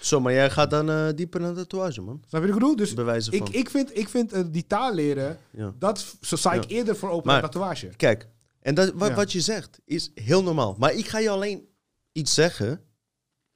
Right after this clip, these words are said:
Speaker 1: wat er aan de hand is. Wat je ook gewoon gedocumenteerd kan terugvinden is dat bijvoorbeeld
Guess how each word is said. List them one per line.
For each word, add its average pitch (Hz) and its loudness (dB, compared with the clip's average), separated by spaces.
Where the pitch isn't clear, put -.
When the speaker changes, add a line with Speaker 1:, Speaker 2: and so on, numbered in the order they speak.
Speaker 1:
wat - -2
er 143 -2
aan 135 0
de 127 -2
hand 156 -2
is. 101 -4
Wat 117 -2
je 160 -2
ook 143 -4
gewoon 131 -4
gedocumenteerd 123 -4
kan 113 -4
terugvinden 110 -6
is 104 -4
dat 104 -6
bijvoorbeeld 98 -6